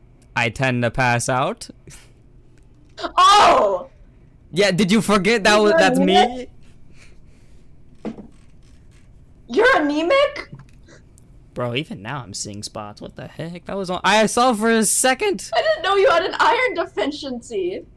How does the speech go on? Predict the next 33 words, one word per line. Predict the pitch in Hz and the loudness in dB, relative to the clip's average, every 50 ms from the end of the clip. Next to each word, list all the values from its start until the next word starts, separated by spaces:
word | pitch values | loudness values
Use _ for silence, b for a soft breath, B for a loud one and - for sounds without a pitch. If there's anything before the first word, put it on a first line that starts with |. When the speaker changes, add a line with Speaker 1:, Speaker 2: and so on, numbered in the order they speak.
| - - - - - - - - - - - - - - - - - - - - - - - - - - - - - - - - | -20 -20 -20 -20 -20 -20 -20 -20 -20 -20 -20 -20 -20 -20 -20 -20 -20 -20 -20 -20 -20 -20 -20 -20 -20 -20 -20 -20 -20 -20 -18 -8
Speaker 1:
That's | - 123 - - | -8 -8 -4 -2
what | 208 208 | -4 0
that | - 247 262 262 | 2 0 2 2
means? | 269 277 285 285 262 - - - - - - - - - - - - - | 0 0 -2 -2 -2 -4 -6 -8 -12 -20 -20 -20 -20 -20 -20 -20 -14 -8
Speaker 2:
Oh | - 254 254 | -6 -4 -4
my | 247 240 | -4 -2
god, | 220 220 220 | -2 -2 0
my | 226 220 | 0 0
mom's | 220 226 214 226 220 226 226 220 - - | 0 2 0 0 0 0 -2 -4 -6 -6
calling | - - 208 208 208 196 | -4 -4 -4 -4 -4 -6
me. | 196 214 262 262 _ _ _ _ _ _ _ _ _ _ _ _ _ _ _ _ _ _ _ | -6 -6 -8 -10 _ _ _ _ _ _ _ _ _ _ _ _ _ _ _ _ _ _ _
Speaker 1:
When | - 190 | -2 -2
you | 196 180 | -2 -2
see | - - - 214 | -2 -2 -4 -4
blood, | 190 143 123 123 123 139 170 196 190 | -4 -4 -4 -2 -2 -2 -2 -2 -4
you | 175 175 | -4 -4
have | 175 160 | -4 -4
an | 139 117 | -4 -6
iron? | - 120 123 143 170 196 208 - | -4 -4 -4 -4 -4 -6 -6 -6
I | - 190 | -6 -4
don't | 226 240 226 | -4 -4 -4
think | - 226 220 | -4 -4 -2
that... | 208 208 196 170 - _ - - _ _ _ - - _ _ - _ - - - - _ - _ - - _ _ _ - _ _ _ _ - - - - - _ _ - _ - _ _ _ - _ _ _ - - - - - | -2 -4 -4 -6 -10 _ -20 -20 _ _ _ -20 -20 _ _ -20 _ -20 -20 -20 -20 _ -20 _ -20 -20 _ _ _ -20 _ _ _ _ -20 -20 -20 -20 -20 _ _ -20 _ -20 _ _ _ -20 _ _ _ -20 -20 -16 -4 0
I | 160 208 | 0 2
don't | 240 262 247 | 2 2 0
think | 240 233 220 | -2 -2 -2
that's | 226 220 214 180 | 0 0 0 0
what | 190 190 202 196 | 0 0 0 0
it | 185 180 | 0 0
is. | 190 202 202 190 156 120 104 - - - - - _ - - _ _ _ _ _ - - - - - - - - - - - _ - - _ _ - - - _ - - | 2 2 2 2 0 -2 -4 -8 -14 -20 -20 -20 _ -20 -20 _ _ _ _ _ -20 -20 -20 -20 -20 -20 -20 -20 -20 -20 -20 _ -20 -20 _ _ -20 -20 -20 _ -14 -14
Speaker 2:
I | 202 | -12
hung | 214 190 185 - | -10 -10 -10 -10
up | - | -10